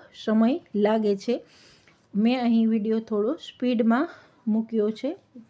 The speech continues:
એટલા માટે. હવે તમે જોઈ શકો છો કે આપણું મિશ્રણ શેકાવા તો માંડ્યું છે, પણ હજી જોઈએ એવો કલર એમાં નથી આવ્યો. તો ફરીથી આપણે એને હલાવતા જઈશું.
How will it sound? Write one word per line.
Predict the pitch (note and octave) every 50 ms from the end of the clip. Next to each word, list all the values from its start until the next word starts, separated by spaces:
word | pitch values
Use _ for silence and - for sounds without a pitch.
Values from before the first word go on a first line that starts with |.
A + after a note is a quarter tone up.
| _ _ _ -
એટલા | A#3 A3 A3 B3+ B3+ A#3+
માટે. | A3+ G3+ F#3+ F#3+ - A#3 D#4+ - - - - - - - _ _
હવે | _ A3 A3 A#3 C#4 C#4
તમે | A#3 A3+ A3 A3 A3 A3 A3+ A#3
જોઈ | A3 A3+ B3+ C#4+ D4+
શકો | D4 - C4 B3+ - G3+ G3+
છો | G3 - G#3 G3+
કે | G3+ G#3
આપણું | G3+ F#3+ F#3+ G3 G#3+ G#3 G#3+
મિશ્રણ | G#3+ G#3+ A3 A3 - A3 A3 A#3 A#3+ B3 A#3+ - _ _
શેકાવા | - - A3+ A3 G#3+ - G#3+ G#3 A3 A3+ A3+
તો | A3+ A#3+ B3+
માંડ્યું | B3+ B3+ C#4 D4 D4 C#4 A#3+ G3+
છે, | G3 - G3+ F#3+
પણ | F#3+ - G3 G3 F#3+
હજી | G3+ G#3+ A3+ G3 B3 B3 B3
જોઈએ | G3+ - A3 G3 G#3+ A3 C#4+ C4+
એવો | B3 G#3+ G3+ G3 F#3+
કલર | F#3 F#3+ - G3 G3+ A3 C#4+ - - - - - - _ _
એમાં | F#3 G3 G3+ G3+ A3 D4 F#4 - _ _ _ _ -
નથી | A3+ A#3 C4 C4 - - A3 F#3+
આવ્યો. | E3+ D#3+ F#3 F#3 F3+ F3+
તો | - - F3+ F#3
ફરીથી | F#3+ - - A#3+ B3 C4 B3 - C4 A3
આપણે | G#3+ G#3 G#3 G#3 G#3 G#3
એને | G#3+ G#3+ G#3+ G#3+ A3+ A3+ - - - - - _ _
હલાવતા | - G#3 G#3+ A3 G#3+ A3 A3 A3 A#3
જઈશું. | A#3 A3 A#3+ B3 B3 B3 - C4+ C4+